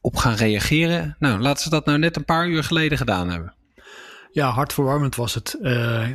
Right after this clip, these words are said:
Speaker 2: afgelopen dinsdag was volstrekt duidelijk dat ze niet direct zouden gaan reageren. Dat doen ze ook nooit, principieel niet. Ze geven nooit commentaar op de uitspraken van de nationale rechter.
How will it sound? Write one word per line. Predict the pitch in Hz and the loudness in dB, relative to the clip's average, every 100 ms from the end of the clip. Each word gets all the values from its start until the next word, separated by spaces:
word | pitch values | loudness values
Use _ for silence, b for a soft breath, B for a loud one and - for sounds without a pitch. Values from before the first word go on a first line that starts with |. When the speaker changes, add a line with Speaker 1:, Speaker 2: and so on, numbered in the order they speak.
| 135 | -4
Speaker 2:
afgelopen | 147 - 139 127 110 | -2 2 2 2 4
dinsdag | 139 147 131 113 | 4 4 2 0
was | 120 - | -2 -2
volstrekt | 127 - - 139 107 | -2 -2 0 2 2
duidelijk | 131 127 117 | 2 2 2
dat | 117 | 0
ze | - 120 | 0 2
niet | 127 | 2
direct | 123 123 - | 2 2 0
zouden | 127 120 - | 0 0 0
gaan | 120 | 0
reageren. | 120 117 117 - 127 135 127 | 2 0 0 2 2 2 2
Dat | 120 | 2
doen | 156 151 | 4 4
ze | 151 | 2
ook | 131 85 | -2 -2
nooit, | 92 110 156 - - | 0 2 2 0 2
principieel | 175 165 - 127 131 | 2 2 0 2 2
niet. | 170 165 | 2 0
Ze | - | 0
geven | 135 107 | 0 2
nooit | 117 139 - | 0 0 2
commentaar | 143 143 - 143 151 | 0 2 2 2 0
op | 151 131 - | 0 -2 -4
de | - 127 123 | -10 -8 -2
uitspraken | 139 139 - 123 123 | -2 -2 -2 -2 -2
van | - | 0
de | 123 | 2
nationale | 123 131 - 123 120 | 2 0 0 0 0
rechter. | 135 - | -2 -2